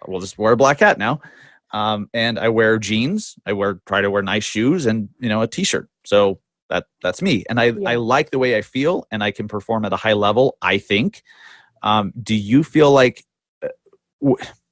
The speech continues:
Speaker 1: what's your take on that conversation that you must dress up, uh, guys must wear a suit or a tie if you're gonna be successful? If you wanna reach that next level, you've gotta do that.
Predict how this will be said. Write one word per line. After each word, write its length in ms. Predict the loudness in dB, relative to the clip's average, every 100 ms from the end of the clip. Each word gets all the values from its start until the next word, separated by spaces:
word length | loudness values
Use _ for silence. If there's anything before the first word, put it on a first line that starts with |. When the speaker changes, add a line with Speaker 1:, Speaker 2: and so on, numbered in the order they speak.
| _ _ _ _ _
Speaker 1:
what's 200 | 0 4
your 100 | 4
take 260 | 4 0 2
on 100 | 0
that 120 | 0
conversation 560 | -2 -2 -2 -4 -6 -8
that 80 |
you 100 | -6
must 400 | -2 2 2 0
dress 340 | -4 -2 -2 -2
up, 220 | -2 _ -14
uh, 60 | -10
guys 360 | -4 0 0 0
must 240 | -4 -4
wear 160 | -2 -2
a 60 | -2
suit 460 | -2 0 0 -2 -14 -6
or 120 | -4
a 60 | -4
tie 360 | -2 0 2
if 120 | 0 0
you're 60 |
gonna 160 | -2 0
be 100 | -2
successful? 680 | -4 -8 -6 -6 -6 -6 -6
If 80 |
you 60 | -2
wanna 200 | -2 0
reach 240 | -2 0
that 200 | 0 0 -2
next 280 | -6 -2
level, 220 | 0 0 -2
you've 180 | -2
gotta 260 | -2 0 0
do 140 | -4 -6
that. 280 | -8 -14